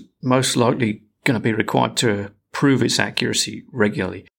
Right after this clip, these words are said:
Therefore, a primary calibration is most likely to be required for that. Uh, particularly i-, now in our recent time, uh, industry is likely to be paying a fine if their emissions reporting are not accurate.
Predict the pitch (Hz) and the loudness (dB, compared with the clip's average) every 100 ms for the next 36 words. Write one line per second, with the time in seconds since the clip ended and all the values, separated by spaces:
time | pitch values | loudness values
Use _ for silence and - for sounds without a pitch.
0 | _ _ 135 127 123 127 117 104 123 - | _ _ 4 4 4 2 2 2 -2 0
1 | - 135 131 107 - 101 - 104 - 104 | 0 0 0 -2 -2 -4 -2 -2 -2 -2
2 | - 104 101 110 107 104 - 98 104 - | -2 -2 -2 -4 -6 -8 -4 -2 -2 0
3 | 117 98 98 - 98 - - _ _ - | -2 -2 -6 -4 -4 -4 -8 _ _ -2
4 | 104 92 - - 156 117 107 101 110 - | 0 0 -2 0 2 2 0 0 -2 -2
5 | 123 117 110 98 95 95 - _ _ _ | 0 2 2 0 -2 -6 -14 _ _ _
6 | _ _ _ 135 117 117 87 - 113 107 | _ _ _ 0 2 2 -2 -2 0 0
7 | 117 104 - _ _ _ 135 127 - 117 | 0 -2 -4 _ _ _ 0 2 2 0
8 | 113 113 120 101 - 107 104 - _ - | 2 0 -2 -4 -2 -2 -2 -10 _ -2
9 | 113 104 - 135 110 104 - _ - - | 0 0 2 0 0 -4 -14 _ -6 -4
10 | - 104 98 92 - _ _ 113 110 - | -2 -2 -2 -4 -10 _ _ 2 2 2
11 | 101 - - 110 113 101 104 98 98 110 | -2 -4 -6 -4 -2 0 0 -2 -2 0
12 | 107 - 135 - | -2 0 0 0